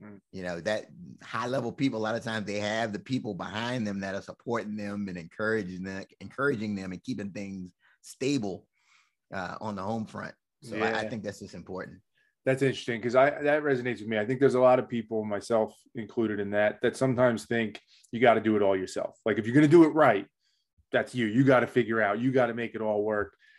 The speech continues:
Speaker 1: And that's probably ego, right? There's probably a lot of different reasons why people think that way, but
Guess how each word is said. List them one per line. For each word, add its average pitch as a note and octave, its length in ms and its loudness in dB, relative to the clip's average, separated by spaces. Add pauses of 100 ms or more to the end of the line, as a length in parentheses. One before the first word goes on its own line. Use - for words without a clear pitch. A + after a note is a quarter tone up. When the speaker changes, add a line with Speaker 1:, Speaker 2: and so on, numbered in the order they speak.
(160)
Speaker 1:
And C3 120 -2
that's D#3+ 120 -2
probably D3+ 240 6
ego, A#2 520 -2
right? A#2 240 2
There's A2+ 120 -10
probably A#2+ 240 2
a A2 40 0
lot G#2+ 160 2
of G#2 60 -6
different G#2+ 260 -10
reasons G#2+ 300 -6
why G#2+ 160 0
people G#2 260 -8
think G#2 220 -10
that G2+ 220 -2
way, G2+ 260 -4 (100)
but A2 220 0